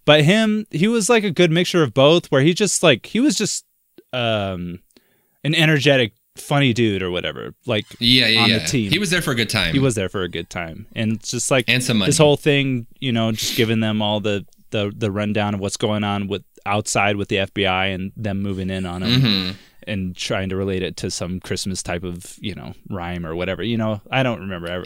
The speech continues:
Speaker 1: all
Speaker 2: Yeah,
Speaker 1: the
Speaker 2: yeah,
Speaker 1: things that he
Speaker 2: yeah.
Speaker 1: said, but I thought that, that was, like, a funny, fun little touch, I think, with Theo's character.
Speaker 2: Yeah.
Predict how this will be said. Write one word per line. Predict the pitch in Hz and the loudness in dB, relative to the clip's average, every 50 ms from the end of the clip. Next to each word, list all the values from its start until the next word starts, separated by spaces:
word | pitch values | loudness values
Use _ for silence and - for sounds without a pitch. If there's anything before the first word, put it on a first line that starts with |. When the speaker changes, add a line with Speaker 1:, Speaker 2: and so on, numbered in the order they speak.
| 98 | 0
Speaker 1:
all | 101 104 104 | 0 2 2
Speaker 2:
Yeah, | 101 | 2
Speaker 1:
the | 98 | 2
Speaker 2:
yeah, | 95 95 | 0 0
Speaker 1:
things | 92 90 90 | 0 0 -2
that | 90 90 | -2 -2
he | 90 | -2
Speaker 2:
yeah. | 90 87 | -2 -2
Speaker 1:
said, | 87 82 87 - - | -2 -4 -6 -6 -8
but | - 71 - - - - - - | -10 -10 -10 -12 -20 -20 -16 -4
I | - 127 | 0 4
thought | 143 147 | 4 6
that, | 139 | 6
that | 131 131 127 | 6 4 4
was, | 127 123 107 | 2 2 2
like, | - 117 104 | 0 0 -2
a | 110 | -2
funny, | - - 110 98 95 95 92 92 92 87 - - _ - | -4 -4 -6 -4 -4 -4 -6 -6 -8 -10 -12 -16 _ -20
fun | - - - 107 101 | -8 -6 -4 -4 -2
little | 95 90 92 92 | -4 -4 -6 -8
touch, | - - 87 78 73 - - - - - _ _ - _ - | -6 -6 -6 -6 -6 -8 -12 -12 -14 -18 _ _ -20 _ -12
I | 95 | -10
think, | 92 87 82 | -10 -8 -8
with | 87 85 - | -10 -10 -8
Theo's | - 95 85 80 82 - | -6 -6 -6 -6 -6 -8
character. | - - 107 107 107 | -6 -2 2 2 2
Speaker 2:
Yeah. | 101 90 85 82 80 | 2 2 -2 -4 -6